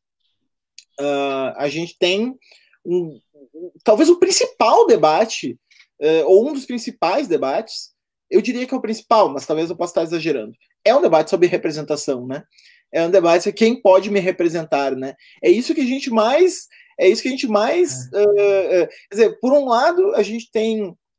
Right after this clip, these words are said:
Speaker 1: é, um, um, um acontecimento social que desestrutura uma ordem e coloca a representação no sentido de falência. Mas aí a cena que se segue a isso:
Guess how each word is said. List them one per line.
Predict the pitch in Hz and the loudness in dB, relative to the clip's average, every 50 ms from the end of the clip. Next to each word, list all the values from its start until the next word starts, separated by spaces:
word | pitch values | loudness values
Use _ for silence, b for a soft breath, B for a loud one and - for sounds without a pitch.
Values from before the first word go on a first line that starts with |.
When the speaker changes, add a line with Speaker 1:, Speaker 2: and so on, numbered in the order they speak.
| _ 143 | _ -4
Speaker 1:
é, | 170 175 175 170 165 - | -2 0 2 2 0 0
um, | 170 | -2
um, | 175 175 175 175 170 147 151 170 170 165 165 165 165 143 165 | -4 -6 -6 -8 -10 -12 -12 -10 -10 -8 -8 -10 -12 -10 -10
um | 170 170 170 | -10 -6 -6
acontecimento | 180 196 - 254 233 226 240 233 - - 233 202 185 175 190 240 349 466 466 - 427 403 | -6 -6 -4 -6 -8 -6 -8 -8 -8 -6 -6 -2 2 2 4 4 2 0 0 2 2 2
social | - - 226 214 - - - 165 156 165 185 - 466 466 - | 4 2 2 0 2 2 2 2 4 4 4 4 2 0 -2
que | - 208 185 | -8 -14 -16
desestrutura | 165 160 160 160 165 165 180 196 - - 214 220 - - 240 254 320 392 | -14 -14 -12 -10 -10 -8 -8 -8 -6 -6 -6 -6 -6 -2 2 4 4 6
uma | 403 370 262 220 | 6 4 4 6
ordem | 202 202 220 262 359 - 453 494 - - b b b b b b b b 190 b - 202 | 6 6 6 6 2 -2 -4 -8 -14 -14 b b b b b b b b -20 b -8 -4
e | 220 254 | -4 -4
coloca | 254 - 269 254 226 208 226 269 - - 320 | 2 4 4 6 6 6 6 4 4 4 2
a | 302 277 262 | 4 4 2
representação | 240 247 262 - 254 233 269 254 226 - - 233 226 - - 233 233 254 294 320 339 415 440 - _ 311 | 0 0 0 0 -2 -4 -4 -8 -8 -8 -8 -8 -6 -4 -2 -2 0 0 0 -2 -2 -4 -10 -18 _ -12
no | 226 - | -12 -10
sentido | - 262 233 226 - 269 277 262 | -10 -10 -10 -8 -6 -8 -6 -8
de | 214 247 | -10 -2
falência. | - - 277 262 214 196 185 180 - - - - b b b b b - | 2 2 2 4 2 0 -2 -6 -8 -10 -10 -10 b b b b b -4
Mas | 180 180 208 | -2 2 4
aí | 226 240 | 6 6
a | 294 294 | 6 4
cena | - - - - 254 269 349 440 466 453 - | 2 -2 -6 -6 -4 -2 -2 -2 -4 -4 -6
que | - | -8
se | - - 247 226 | -10 -12 -10 -10
segue | - - 226 202 214 262 277 233 254 | -4 2 4 4 4 4 2 4 4
a | 202 | 4
isso: | 190 196 254 392 - - - 180 156 | 4 4 0 -4 -4 -6 -12 -14 -14